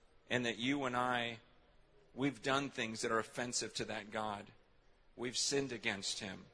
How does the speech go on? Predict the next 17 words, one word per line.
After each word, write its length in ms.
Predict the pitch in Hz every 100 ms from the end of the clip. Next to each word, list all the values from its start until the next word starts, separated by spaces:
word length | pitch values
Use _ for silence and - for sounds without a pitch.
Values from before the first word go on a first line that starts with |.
| - - - - 117
We've 240 | 135 -
broken 360 | 139 139 139 131
his 200 | 127 -
commands. 540 | 135 120 120 120 110 120
I've 260 | 127 117
lied, 500 | 123 120 123 123 131 - - - - - - - - - - - - _
stolen, 800 | - - - 135 123 127 127 127 131 - - - _ - _ -
lusted, 600 | 104 120 123 - 131 127 90 - - _ _ _ _ - - - -
done 120 | 139
all 120 | 143
these 200 | 143 143
things 220 | 151 139 127
that 140 | 117
God 220 | 127 123
hates. 640 | 120 123 123 143 - - - - - - - - - - _ - - - - - - - - - -
And 140 | 131 135
so 180 | 151